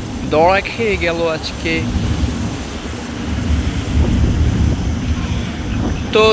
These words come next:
দর্শক, চলুন আমরা পিছনে গিয়ে দেখি কি অবস্থা। আমরা ভিডিও স্ক্রিপ্ট করে সোজা পিছনে চলে এলাম, আবার আওয়াজ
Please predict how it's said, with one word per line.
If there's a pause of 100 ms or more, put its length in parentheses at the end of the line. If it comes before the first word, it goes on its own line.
(100)
দর্শক, (200)
চলুন (180)
আমরা (280)
পিছনে
গিয়ে
দেখি (240)
কি (120)
অবস্থা। (1160)
আমরা (140)
ভিডিও (180)
স্ক্রিপ্ট
করে
সোজা
পিছনে
চলে
এলাম, (360)
আবার (120)
আওয়াজ